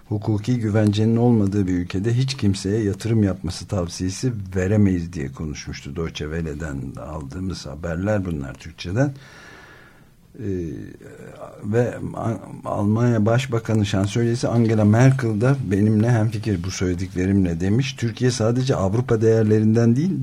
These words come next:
nato değerlerinden de uzaklaşıyor." diye ekstradan bir uyarı, e, getirmiş. Ee,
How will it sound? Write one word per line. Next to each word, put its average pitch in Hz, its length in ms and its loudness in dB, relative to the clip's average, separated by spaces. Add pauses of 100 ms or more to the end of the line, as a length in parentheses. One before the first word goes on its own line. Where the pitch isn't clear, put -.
(160)
nato 120 340 4
değerlerinden 80 880 -4
de 92 40 -6
uzaklaşıyor." 92 800 -6
diye 120 200 0 (680)
ekstradan 80 760 -4
bir 80 300 -10
uyarı, 95 360 0
e, - 460 -14 (540)
getirmiş. 92 680 -4 (1120)
Ee, 104 240 0